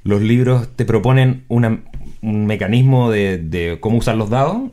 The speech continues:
y al mismo tiempo un, un universo en el cual moverte. Pero esto es cambiable, o sea, podría, como, como han, se han hecho muchas adaptaciones, por ejemplo, eh, jugar, eh,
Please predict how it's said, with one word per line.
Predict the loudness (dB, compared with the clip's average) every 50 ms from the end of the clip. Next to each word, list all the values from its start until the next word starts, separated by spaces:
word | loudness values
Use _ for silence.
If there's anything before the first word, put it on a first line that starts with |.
| -10
y | -6 -4 -2
al | -2 0
mismo | 0 0 0 0 0
tiempo | 0 0 -2 -2 -2 -2 -2
un, | -2 -2 -2 0 0 0 0 0 0 0 -2 -2 -2
un | -2 0
universo | 0 0 2 2 0 0 0 0 0
en | 0
el | 0 -2
cual | -2 -2
moverte. | 0 0 0 -2 -2 -4 -8 -12 -8 -4
Pero | -2 0 2 2 0
esto | 0 -2 -2 -2 -2
es | -2 -2
cambiable, | -2 0 0 0 0 0 -2 -2 -4 -4
o | -4
sea, | -4 -2 -2 -2 -4 -6 -10 -14 -20 -20 -20 -18 -10 -6
podría, | -4 -2 0 0 2 2 2 2 0 -2 -6 -14 -20 -20 -20 -20 -14 -8
como, | -6 -4 -4 -4 -4 -4
como | -4 -2 -2 0 0
han, | 0 0 0
se | 0 0
han | 0 0
hecho | 0 0 0 0
muchas | 0 0 0 0 -2
adaptaciones, | -2 -2 -2 -2 -4 -2 -2 -4 -4 -4
por | -4 -4 -4
ejemplo, | -4 -2 -2 -2 -2 -2 -2 0 0 2 2 2 0 0
eh, | 0 -2 -2 -2 -4
jugar, | -4 -6 -4 -2 0 0 0 0 0 -2 -4 -8 -12 _ -20 -20 -20 _ -20 -20 _ _ -6
eh, | -4 -2 -2 -2 -2 0 0 -2 -2 -2 -4 -4 -6